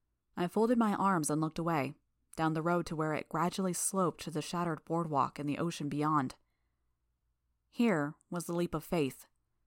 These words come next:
the test of my trust in him. Because if I don't amaze Coil, if I don't force his hand and give him absolutely no reason to say I failed,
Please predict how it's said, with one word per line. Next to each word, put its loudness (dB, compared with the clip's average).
the -2
test -2
of 0
my 0
trust 0
in 0
him. -2
Because 2
if 2
I 4
don't 2
amaze 2
Coil, -2
if 2
I 8
don't 4
force 0
his 0
hand 0
and 0
give 2
him 0
absolutely 2
no 2
reason 0
to -2
say 0
I 2
failed, 0